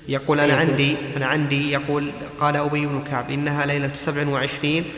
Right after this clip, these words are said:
Speaker 1: وأمرته تطلع الشمس في صبيحة يومها بيضاء ليس لها شعاع، فعددنا وحفظنا.'" هذا الحديث صحيح، أخرجه مسلم إلى قوله: "شعاع"، فهذا أصح علاماتها.
Speaker 2: هذه عندنا أصل، ما هي بشيء، ما هي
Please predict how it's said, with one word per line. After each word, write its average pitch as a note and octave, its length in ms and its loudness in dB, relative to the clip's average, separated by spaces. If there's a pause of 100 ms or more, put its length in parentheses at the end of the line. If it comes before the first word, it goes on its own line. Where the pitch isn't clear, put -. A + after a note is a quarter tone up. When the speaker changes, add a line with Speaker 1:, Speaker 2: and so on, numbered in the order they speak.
(340)
Speaker 1:
وأمرته D3 680 4
تطلع C#3+ 260 0
الشمس C#3+ 420 0
في C#3+ 200 0
صبيحة D3 540 -2
يومها C#3+ 540 0
بيضاء C#3+ 540 0
ليس D3 260 0
لها C#3+ 220 2
شعاع، D3+ 480 4
فعددنا D3 600 2
وحفظنا.'" C#3 680 0 (480)
هذا D3+ 220 4
الحديث D3+ 400 -2
صحيح، D#3 440 0 (140)
أخرجه D3 360 0
مسلم D#3 540 0
إلى D3 220 0
قوله: D3+ 480 0
"شعاع"، C3 420 2 (500)
فهذا E3 420 4
أصح - 300 -2
علاماتها. C3 800 0 (1160)
Speaker 2:
هذه C#3 200 0
عندنا C#3+ 560 2
أصل، A#2 180 0 (100)
ما B2+ 80 -4
هي C#3+ 40 -6
بشيء، - 180 -6 (100)
ما D3 80 -4
هي B2 40 -4